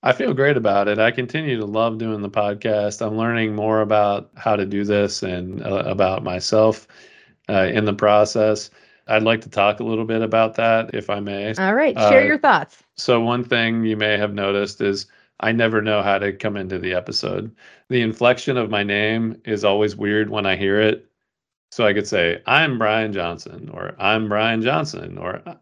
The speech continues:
Speaker 1: "I'm Brian John-," I don't usually ask a question about it 'cause I know who I am, but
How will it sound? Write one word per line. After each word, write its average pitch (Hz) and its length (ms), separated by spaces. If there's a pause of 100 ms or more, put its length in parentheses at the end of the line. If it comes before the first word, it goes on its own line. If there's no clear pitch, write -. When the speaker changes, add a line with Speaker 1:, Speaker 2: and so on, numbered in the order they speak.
(120)
Speaker 1:
"I'm 95 220
Brian 110 340
John-," 120 300
I 98 140
don't 110 120
usually 104 280
ask 95 300
a 98 40
question 95 420
about 90 300
it 98 100
'cause - 120
I 98 80
know 98 120
who 98 60
I 98 140
am, 98 160
but 101 240